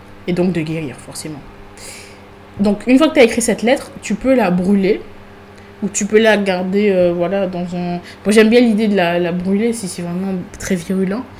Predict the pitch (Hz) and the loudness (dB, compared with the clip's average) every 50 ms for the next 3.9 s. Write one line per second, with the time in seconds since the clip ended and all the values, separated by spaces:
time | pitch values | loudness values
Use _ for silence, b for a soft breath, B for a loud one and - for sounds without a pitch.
0 | B B B B B B 185 175 - - - 233 240 240 226 233 - 208 202 190 | B B B B B B -8 -8 -8 -6 -2 2 2 4 2 2 -2 -2 0 0
1 | 185 180 190 180 190 190 214 220 208 190 180 175 185 175 175 - - 202 202 240 | 0 0 -2 -2 -2 -2 -2 -4 -4 -4 -6 -6 -6 -8 -8 -8 -8 -8 -8 -8
2 | 311 - - - - - B B B B B B - 196 220 214 202 196 208 202 | -8 -10 -18 -20 -20 -20 B B B B B B 0 4 6 6 6 6 4 4
3 | 196 214 226 247 262 240 214 202 - 240 233 - - 190 185 190 208 233 | 4 4 4 4 4 4 2 0 0 -4 -4 -4 -4 0 0 2 0 0